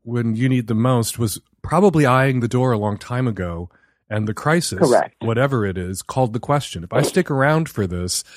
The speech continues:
Speaker 1: that's gonna telegraph to my partner that I'm in it for the long haul, that I'm really committed. And he wasn't and isn't, and he's out the
Speaker 2: Mm-mm.
Speaker 1: door. And, and, and my heart goes out to the caller. You know, mother has cancer,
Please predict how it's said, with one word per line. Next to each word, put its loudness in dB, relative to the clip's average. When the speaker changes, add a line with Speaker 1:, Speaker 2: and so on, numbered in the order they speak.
Speaker 1:
that's -2
gonna 0
telegraph -2
to -20
my -2
partner 0
that -2
I'm 0
in 0
it -6
for -6
the -4
long -2
haul, -4
that -6
I'm -2
really 4
committed. -4
And 0
he 0
wasn't 2
and -2
isn't, -4
and -6
he's -4
out 2
the -2
Speaker 2:
Mm-mm. 2
Speaker 1:
door. -4
And, -2
and, 0
and 0
my 4
heart 2
goes 0
out 0
to -6
the -4
caller. -2
You -6
know, -6
mother 2
has 0
cancer, 0